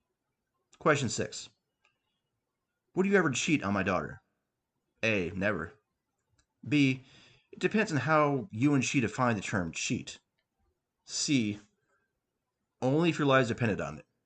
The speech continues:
Or D, you already slept with her twin sister.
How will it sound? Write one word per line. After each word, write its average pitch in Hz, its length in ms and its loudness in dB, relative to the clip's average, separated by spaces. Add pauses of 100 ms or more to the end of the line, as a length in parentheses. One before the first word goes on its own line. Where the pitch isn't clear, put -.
(640)
Or 156 220 2
D, 110 420 0 (1040)
you - 240 -8
already 151 260 4
slept 135 280 0
with 104 80 -8
her 101 60 -2
twin 120 200 -2
sister. - 460 -2